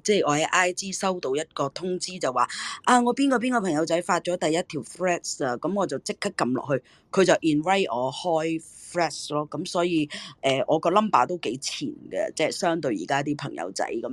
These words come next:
樣嗰啲咧，我個，我個 Threads 個，因為你開咗 Threads 之後咧，就會喺I G嗰度，你會睇到你有個 number 㗎，你就係第幾個開嘅用戶噉樣。噉所以我，呃，如果回應返阿 Keith，你問我會唔會繼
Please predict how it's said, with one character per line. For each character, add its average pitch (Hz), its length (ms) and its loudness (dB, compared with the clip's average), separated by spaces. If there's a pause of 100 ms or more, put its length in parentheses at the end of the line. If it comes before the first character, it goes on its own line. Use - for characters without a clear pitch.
樣 113 220 -2
嗰 117 140 -8
啲 135 140 -6
咧， 139 160 0
我 123 60 -2
個， 127 220 4
我 139 140 2
個 156 140 2
Threads 165 480 2
個， 127 140 0 (340)
因 320 100 8
為 320 100 6
你 190 120 2
開 269 340 -2
咗 233 100 0
Threads 240 300 -4
之 233 100 0
後 175 60 0
咧， 196 120 -2
就 170 140 -4
會 139 80 -4
喺 147 140 -4
I 185 240 -4
G 185 200 -10
嗰 175 100 0
度， 135 160 -6
你 110 60 -10
會 135 100 -12
睇 147 200 -4
到 160 100 -2
你 151 80 0
有 135 80 -2
個 110 100 -6
number 139 320 -4 (180)
㗎， - 120 -14 (280)
你 160 120 -2
就 147 120 2
係 139 160 0
第 131 180 0
幾 151 80 2
個 160 100 0
開 147 280 0
嘅 127 100 -6
用 110 160 -6 (180)
戶 85 180 -2
噉 90 180 -2
樣。 92 220 -4 (360)
噉 202 140 4
所 233 160 8
以 202 160 8
我， 160 280 4 (300)
呃， 165 300 4 (100)
如 143 100 -8
果 202 120 -2 (460)
回 151 120 -2
應 196 220 -6
返 247 280 0
阿 190 120 -4
Keith， 233 340 -8
你 170 100 -2
問 160 200 -2
我 160 60 -4
會 160 120 -4
唔 156 60 -4
會 156 60 -4
繼 165 80 -6